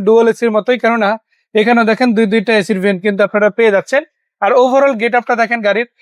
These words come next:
আপনি যখন ইন্টেরিয়রে বসবেন, পিছন দিক থেকে দেখেন, এইরকম একটা ভিউ কিন্তু আপনি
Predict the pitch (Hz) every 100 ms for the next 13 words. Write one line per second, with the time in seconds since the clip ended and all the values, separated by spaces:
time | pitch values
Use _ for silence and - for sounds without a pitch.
0 | _ 202 240 247 233 240 233 208 240 247
1 | 247 190 226 190 190 185 220 208 226 202
2 | - 196 214 202 190 170 _ _ 220 247
3 | 269 254 247 220 202 180 214 220 214 214
4 | 208